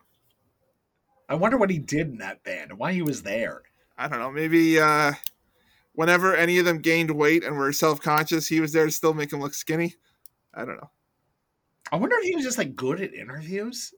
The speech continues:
Speaker 1: and so they were like, "Hey, we'll get this guy in, in case the rest of them are dead weight." And then Justin Timberlake turned out to be a giant
Speaker 2: <laughs>
Speaker 1: ham. So, like, "Oh, we don't need you at all, but we need a fifth guy, so you could stay."
Speaker 2: Um, but yeah, so I think if they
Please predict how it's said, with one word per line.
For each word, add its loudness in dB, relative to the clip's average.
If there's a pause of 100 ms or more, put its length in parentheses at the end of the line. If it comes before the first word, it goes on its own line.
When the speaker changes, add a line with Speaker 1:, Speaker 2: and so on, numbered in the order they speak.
(120)
Speaker 1:
and -10
so -6
they -6
were -2
like, -2
"Hey, -8
we'll -6
get -10
this -8
guy -4
in, -6
in -10
case -10
the -10
rest -4
of -20
them -12
are -10
dead -6
weight." -8
And -18
then -18
Justin -12
Timberlake -12
turned -14
out -12
to -18
be -8
a -2
giant 0
Speaker 2:
<laughs> -10
Speaker 1:
ham. 2 (840)
So, -4
like, 0
"Oh, 4
we -2
don't 2
need -2
you 0
at 2
all, 0
but -8
we -6
need -2
a -6
fifth -8
guy, -4
so -16
you -18
could -14
stay." -8
Speaker 2:
Um, 4
but 2
yeah, 6
so 4
I 4
think 0
if -4
they 4